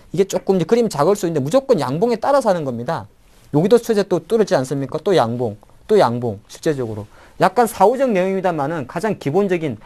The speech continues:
상승할 때는 차라리 양봉에 사는 게, 물론 요런 데 사면 좋긴 좋겠죠. 하지만은 이거는 지금,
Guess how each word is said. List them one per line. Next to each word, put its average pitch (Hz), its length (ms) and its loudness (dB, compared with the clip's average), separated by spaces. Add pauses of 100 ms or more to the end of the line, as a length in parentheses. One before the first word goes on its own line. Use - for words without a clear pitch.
상승할 233 600 2
때는 214 440 -2
차라리 196 540 2 (200)
양봉에 170 400 4
사는 185 240 0
게, 170 80 -2
물론 233 600 4 (320)
요런 285 200 6
데 269 80 4
사면 262 320 0
좋긴 233 300 -4
좋겠죠. 170 480 -4 (400)
하지만은 196 640 2 (380)
이거는 277 420 6
지금, 226 540 2